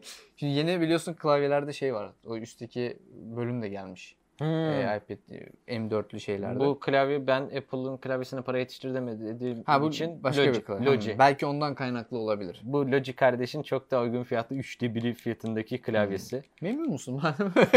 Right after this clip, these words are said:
Speaker 1: Öyle bir konuya geçelim.
Speaker 2: Memnun değilim. Çünkü Pogo pinlerle bağlanmadığından, Bluetooth'la eşleştiğinden her kullanmaya kalktığında birkaç saniye Bluetooth'la eşleşmesini bekliyorsun tablete.
Speaker 1: Hmm.
Speaker 2: Ama Pogo pinli olduğu zaman ne şarj etmene gerek var ne de bağlantı için beklemene.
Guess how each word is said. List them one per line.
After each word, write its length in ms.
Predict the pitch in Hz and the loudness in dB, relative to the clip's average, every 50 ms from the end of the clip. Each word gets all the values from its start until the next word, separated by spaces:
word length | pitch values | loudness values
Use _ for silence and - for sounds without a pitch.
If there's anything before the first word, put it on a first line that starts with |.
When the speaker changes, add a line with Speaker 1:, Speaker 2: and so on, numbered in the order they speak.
| 196 - | 8 10
Speaker 1:
Öyle 160 | 220 208 190 | 10 8 8
bir 60 | 190 | 8
konuya 300 | - - 170 156 165 175 | 6 4 4 4 4 4
geçelim. 300 | 165 160 156 - - 151 160 | 4 2 2 4 4 6 6
Speaker 2:
Memnun 340 | 180 196 220 220 214 196 175 | 6 8 8 6 8 12 12
değilim. 420 | 190 202 220 196 165 175 202 311 | 12 12 12 10 8 6 4 0
Çünkü 280 | - - 180 180 170 180 | -4 -2 0 0 0 4
Pogo 280 | - 185 180 180 190 180 | 6 6 8 8 8 6
pinlerle 380 | 196 185 185 180 180 180 175 165 | 6 6 6 6 6 8 10 12
bağlanmadığından, 840 | 165 165 175 196 202 196 185 170 151 151 143 139 143 151 160 143 | 12 12 12 12 10 8 6 4 4 4 2 4 4 2 4 2
Bluetooth'la 440 | 135 151 175 208 202 - - - 160 | 4 4 6 4 4 2 0 2 2
eşleştiğinden 760 | 143 131 - - 147 139 139 - - 143 147 143 151 175 185 | 2 2 2 0 -2 -2 -2 -2 -4 -4 -2 0 0 0 0
her 220 | 170 180 180 180 | 0 0 0 0
kullanmaya 440 | - 185 175 165 160 160 156 156 151 | 2 4 6 6 6 6 2 0 0
kalktığında 480 | - 160 151 156 - 156 156 160 170 160 | 0 0 -2 -2 -4 -4 -4 -2 -2 -2
birkaç 260 | 156 - - 175 170 | -2 0 0 0 0
saniye 440 | - - 147 143 143 151 165 156 147 | 0 -2 -2 0 0 0 0 0 0
Bluetooth'la 380 | 147 147 143 - - - 147 | -2 -2 -2 -4 -6 -6 -4
eşleşmesini 760 | 143 139 127 123 - 143 139 - - 135 139 - - 143 143 135 | -4 -4 -4 -4 -4 -4 -4 -4 -6 -8 -8 -6 -6 -4 -2 -2
bekliyorsun 420 | 123 - - 110 101 - 117 104 | -4 -4 -4 -6 -8 -6 -6 -6
tablete. 480 | - 107 104 107 107 104 - 160 190 - _ - | -4 -4 -2 -2 -4 -4 -4 -6 -8 -8 _ -10
Speaker 1:
Hmm. 100 | 117 107 101 98 101 | -8 -8 -6 -2 2
Speaker 2:
Ama 220 | 147 156 156 143 | 2 4 4 4
Pogo 280 | - 165 160 160 156 - | 4 4 4 4 2 0
pinli 200 | 156 160 160 156 | -2 -4 -2 -2
olduğu 280 | 151 156 160 160 156 | -2 -2 0 -2 -2
zaman 300 | 143 156 160 151 143 143 | -2 -2 -2 -2 -2 -2
ne 80 | 156 160 | -4 -4
şarj 280 | 156 - 156 143 131 151 | -2 0 0 0 0 -2
etmene 300 | 143 - 151 143 139 135 | -4 -4 -2 -2 0 0
gerek 300 | 135 135 131 127 - - | 2 2 2 2 4 4
var 180 | 175 170 151 | 4 4 4
ne 160 | 147 143 139 | 0 -2 0
de 240 | 151 165 170 170 147 - | 0 0 0 0 -2 2
bağlantı 460 | 143 143 135 139 139 139 135 127 139 | 6 6 8 8 6 4 0 -2 -4
için 240 | 127 123 - 160 147 | -6 -6 -6 -4 -2
beklemene. 560 | 143 131 - - 127 127 123 123 139 165 202 | -2 -2 -2 -2 -4 -4 -2 -2 -4 -4 -6